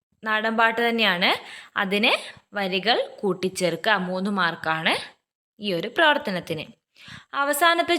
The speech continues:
ചോദ്യം, കുറിപ്പ് തയ്യാറാക്കുക. നിങ്ങൾ കണ്ട ഒരു ഉത്സവത്തെക്കുറിച്ച് ഒരു കുറിപ്പ് തയ്യാറാക്കുക. നിങ്ങൾ കണ്ട ഏതെങ്കിലും ഒരു ഉത്സവത്തെക്കുറിച്ചിട്ട്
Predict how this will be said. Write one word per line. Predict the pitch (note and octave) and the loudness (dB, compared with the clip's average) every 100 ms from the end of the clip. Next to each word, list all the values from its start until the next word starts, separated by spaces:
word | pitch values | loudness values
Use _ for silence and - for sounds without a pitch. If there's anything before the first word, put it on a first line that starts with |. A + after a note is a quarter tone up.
| D4+ | 4
ചോദ്യം, | A#3+ F#3 A#3 G4 - - _ - | 4 4 2 0 -8 -18 _ -2
കുറിപ്പ് | C#4+ D4+ D4+ F4 | 2 2 4 4
തയ്യാറാക്കുക. | D4 A3+ G3+ G3 F3+ F3+ D#3+ G3+ | 6 4 4 2 2 0 -2 0
നിങ്ങൾ | B3 C4+ E4 F4 | 2 4 4 4
കണ്ട | C#4+ C4 C4 | 2 4 4
ഒരു | B3 B3 | 4 4
ഉത്സവത്തെക്കുറിച്ച് | A3 G#3 A#3+ A#3+ B3 C#4 A#3 F3 - G4 - - - _ A#3+ | 2 2 2 4 4 4 4 0 4 4 2 -4 -20 _ 0
ഒരു | E4+ - | 0 4
കുറിപ്പ് | B3+ A3+ A3+ G#4+ C5+ B3+ | 6 6 6 4 6 4
തയ്യാറാക്കുക. | F#3+ F#3+ F3+ F3 - E3 D#3+ A#3+ F3+ - F3+ | 4 4 4 2 -4 -2 4 6 4 0 -8
നിങ്ങൾ | F#3+ F#3+ G3 | -4 -2 0
കണ്ട | G3 A#3 G3 | 0 2 2
ഏതെങ്കിലും | F3+ A3 D#4 E4+ C4 | 2 2 4 8 8
ഒരു | G#3+ | 6
ഉത്സവത്തെക്കുറിച്ചിട്ട് | F3+ F#3 F3 F#3 F3 F3+ F3 - F#3+ | 0 -4 -4 -4 -6 -4 -4 -6 -2